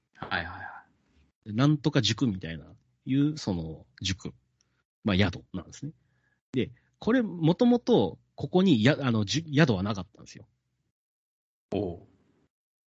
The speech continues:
Speaker 2: その日本橋からスタートして、次が高井戸。まあ、ちょっと遠い、その東京のもうちょっと、えっと、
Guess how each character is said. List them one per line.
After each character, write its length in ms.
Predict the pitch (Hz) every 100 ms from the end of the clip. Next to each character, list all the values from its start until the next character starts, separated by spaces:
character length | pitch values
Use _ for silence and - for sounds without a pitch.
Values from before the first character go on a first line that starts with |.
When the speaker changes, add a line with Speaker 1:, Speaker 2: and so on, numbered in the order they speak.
| _
Speaker 2:
そ 180 | - 127
の 60 | 120
日 80 | 147
本 220 | 208 214
橋 180 | 208 -
か 140 | 196
ら 80 | 185
ス 140 | -
タ 160 | - 170
ー 20 |
ト 100 | -
し 120 | 90 -
て、 160 | 101
次 260 | - 160 196
が 80 | 120
高 300 | 147 147 160
井 100 | 156
戸。 140 | 151 _ _ _ _ _ _ -
ま 100 | 135
あ、 20 |
ち 60 | -
ょ 20 |
っ 40 |
と 80 | -
遠 200 | - 107
い、 140 | 101
そ 120 | 107 101
の 100 | 95
東 220 | 120 117
京 140 | 120
の 180 | 117 110
も 180 | 110 120
う 40 |
ち 80 | 117
ょ 20 |
っ 40 | -
と、 220 | - 69 _ _ _ _ -
え 100 | 85
っ 40 |
と、 880 | 73 67 71 71 71 73 73 78